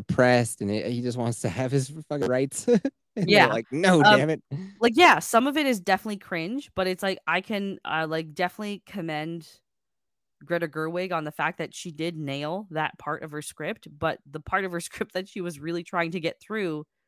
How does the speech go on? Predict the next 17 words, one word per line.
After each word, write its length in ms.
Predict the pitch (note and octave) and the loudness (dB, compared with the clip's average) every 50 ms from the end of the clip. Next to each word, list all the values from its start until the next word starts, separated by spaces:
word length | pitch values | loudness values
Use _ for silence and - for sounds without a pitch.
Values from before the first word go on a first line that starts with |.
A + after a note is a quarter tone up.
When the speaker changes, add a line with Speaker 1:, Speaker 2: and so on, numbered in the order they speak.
| _ _ _ - | _ _ _ -12
Speaker 2:
she 200 | - - G3+ F#3+ | -10 -8 -8 -6
just 220 | E3 F3 D3+ C3+ | -6 -6 -6 0
didn't, 260 | F3 F3 F3+ F#3 - - | 0 0 0 0 -4 -4
it's 220 | - F3 - - | -6 -8 -6 -4
very 260 | E3 F3+ F3+ F#3 G3+ | -2 -2 0 0 -2
clear 220 | F#3+ - - F#3+ F3+ | -6 -8 -6 -6 -6
she 160 | - - E3 | -6 -8 -6
didn't 220 | D3 D#3+ D#3+ E3 | -4 -4 -4 -4
know 160 | D#3+ D3+ C#3+ | -6 -6 -6
what 160 | C#3+ D3 - - | -6 -8 -8 -10
the 60 | D3+ | -10
fuck 260 | - - C#3+ C#3+ - | -8 -6 -6 -6 -6
she 140 | - - C#3 | -10 -12 -10
was 120 | C3+ C3+ | -10 -10
doing 260 | C3 C#3 B2+ C3 C#3+ | -10 -10 -10 -10 -12
with 160 | - - - - | -14 -16 -16 -18
it. 140 | - - | -20 -20